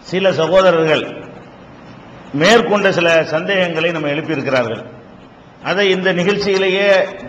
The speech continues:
விளக்கிட்டு போனா தான் நாளைக்கு அந்த சந்தேகங்கள் வராம இருக்கும். ஒருவர் வந்து ஹராமான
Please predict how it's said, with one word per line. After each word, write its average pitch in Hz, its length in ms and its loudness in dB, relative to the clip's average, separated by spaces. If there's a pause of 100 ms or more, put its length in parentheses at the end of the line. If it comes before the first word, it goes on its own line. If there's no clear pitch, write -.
(300)
விளக்கிட்டு 175 480 -2
போனா 165 200 -2 (120)
தான் 190 180 -2
நாளைக்கு 160 280 -2
அந்த 143 180 -8
சந்தேகங்கள் 160 480 -4
வராம 147 300 -2
இருக்கும். 104 260 -10 (1300)
ஒருவர் 220 340 4
வந்து 202 200 2 (160)
ஹராமான 208 500 2